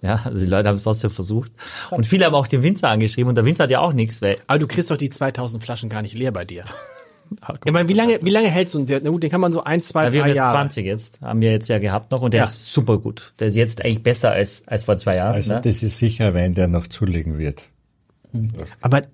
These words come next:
Speaker 2: aber das ist ja trotzdem, das ist doch, also nochmal, aber du hast ein, du hast auch so ein Sauvignon Blanc noch, so ähnlich, also, oder ihr, ihr habt noch andere Sauvignon Blancs, oder nicht?
Speaker 3: Ja, nö, einen ähnlichen.
Speaker 2: Einen ähnlichen.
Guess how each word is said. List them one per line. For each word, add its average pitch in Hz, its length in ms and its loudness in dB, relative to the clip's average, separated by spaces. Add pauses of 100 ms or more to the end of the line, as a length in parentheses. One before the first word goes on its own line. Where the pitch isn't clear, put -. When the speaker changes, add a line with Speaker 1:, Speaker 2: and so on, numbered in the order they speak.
Speaker 2:
aber 127 160 0
das 143 120 2
ist 139 120 0
ja 131 80 4
trotzdem, 110 480 -8 (160)
das 131 140 -2
ist 151 160 -4
doch, 131 120 -2 (220)
also 175 160 2
nochmal, 202 160 6
aber 147 80 2
du 147 180 0
hast - 420 -2
ein, 220 360 0 (340)
du 139 140 0
hast 208 260 -2
auch 180 140 0
so 196 140 0
ein 170 120 2
Sauvignon 175 400 2
Blanc 170 280 2
noch, 180 260 -2
so 170 180 2
ähnlich, 196 720 4
also, 131 300 0
oder 147 380 2
ihr, 147 220 2
ihr 151 100 2
habt 143 100 -2
noch 160 120 -2
andere 208 200 2
Sauvignon 113 340 -2
Blancs, 104 300 -8
oder 135 160 0
nicht? 104 260 -4
Speaker 3:
Ja, 113 140 -2
nö, 92 240 0
einen 85 380 -12
ähnlichen. 80 540 -10
Speaker 2:
Einen 127 120 -2
ähnlichen. 113 360 -4